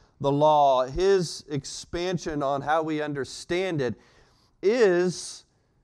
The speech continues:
the standard to which we are to live, to look to. And the hard part of chapter five has come towards the end here.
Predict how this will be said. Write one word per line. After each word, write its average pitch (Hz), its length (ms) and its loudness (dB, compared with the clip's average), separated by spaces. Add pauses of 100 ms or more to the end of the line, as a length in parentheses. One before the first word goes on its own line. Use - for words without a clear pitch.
(100)
the 156 100 -4
standard 185 680 -2
to 165 100 -6
which 156 280 -6
we 165 200 0
are 151 520 2 (580)
to - 80 -10
live, 156 400 -4
to 160 100 -8
look 240 300 -6
to. - 180 -16 (2500)
And 160 160 -4
the 151 100 2
hard 233 380 4
part 113 520 0 (560)
of 135 200 -2
chapter 143 440 -2
five 131 580 2
has 139 340 -2
come 180 400 -2
towards 147 400 -2
the 139 200 -4
end 180 220 -4
here. 80 280 -12